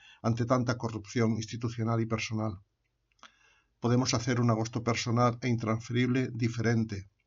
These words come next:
simbolizado por el respeto que manifiesta Laura López a realidades tan duras como las que van a atender en Kenema. Con su silencio activo, motivador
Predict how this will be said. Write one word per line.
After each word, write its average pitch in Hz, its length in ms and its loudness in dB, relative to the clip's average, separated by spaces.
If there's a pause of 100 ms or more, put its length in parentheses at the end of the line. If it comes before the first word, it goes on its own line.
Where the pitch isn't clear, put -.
(380)
simbolizado 123 640 4
por 143 120 2
el 143 80 4
respeto 135 460 -2
que 127 80 -4
manifiesta 127 580 2
Laura 127 320 2
López 151 360 0 (260)
a 123 80 -2
realidades 131 560 4
tan 135 160 -2
duras 151 320 4
como 120 220 4
las 113 160 2
que 123 80 -4
van 117 180 2
a 117 80 6
atender 113 380 0
en 110 140 0
Kenema. 107 500 -2 (720)
Con 120 140 0
su 117 100 0
silencio 120 400 2
activo, 117 580 0 (220)
motivador 117 640 2